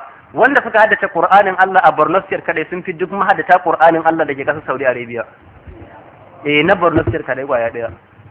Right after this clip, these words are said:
Ka je ka ga yadda ake haddan Qur'ani, kuma hadda ta Najeriya ta gaske, mutum zai haddace, rubuta maka shi. Da, a ƙirjinsa ba a gan takarda zai rubuta. Ga irin malam mai tamanin.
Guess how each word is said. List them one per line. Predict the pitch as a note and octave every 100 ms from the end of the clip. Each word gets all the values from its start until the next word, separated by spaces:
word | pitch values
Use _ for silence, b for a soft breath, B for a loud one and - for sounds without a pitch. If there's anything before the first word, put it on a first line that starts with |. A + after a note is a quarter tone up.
| - _ _ _ _ _ - - _ _ _ _ _ _ _ _ _ _ _ _ _ _ _ _ _ _ _ _
Ka | F#3
je | F#3
ka | C4+
ga | G3+
yadda | G3 F#3
ake | F3+
haddan | F3+ F3+ F3
Qur'ani, | D#3+ E3+ E3+
kuma | F#3+ F#3+
hadda | - A#3 G#3 F#3
ta | G#3
Najeriya | F3+ F3 F3+ E3
ta | F3+
gaske, | F3 F3+
mutum | D#3+ F#3+
zai | F#3
haddace, | E3 E3+ - D#3
rubuta | D#3 D3+ C#3+
maka | C#3
shi. | - A2 _ _ _ _ _ - _ _ _ _ F#3+ D#3
Da, | - - - -
a | F3+
ƙirjinsa | G#3 F#3+ E3 C#4 B3
ba | F#3+ G3
a |
gan | E3+
takarda | F3+ F#3 D#3+
zai | D#3
rubuta. | D#3 D3+ D3+
Ga | F#3
irin | A3
malam | G3+ G#3
mai | E3+
tamanin. | E3 D#3 F3